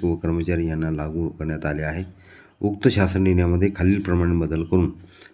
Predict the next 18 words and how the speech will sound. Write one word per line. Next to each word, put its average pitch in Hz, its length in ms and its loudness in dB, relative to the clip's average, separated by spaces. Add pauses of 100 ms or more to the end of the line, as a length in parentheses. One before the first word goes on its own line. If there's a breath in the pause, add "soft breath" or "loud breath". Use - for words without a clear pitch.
सदर 101 320 2
शासन 92 340 0
निर्णयातील 87 460 0
उर्वरित 87 360 2
सर्व 80 340 -6
तरतुदी 85 520 -2 (460 loud breath)
जशा 92 340 4 (200)
आहेत 87 280 0 (100)
तशा 92 280 0
सर्व 87 300 0
जिल्हा 82 240 -2
परिषद 85 320 -6 (280)
गट 90 180 2
क - 100 -2
व 85 220 2
गट 80 180 -2
ड 80 100 -4
कर्मचाऱ्यांना 80 720 -4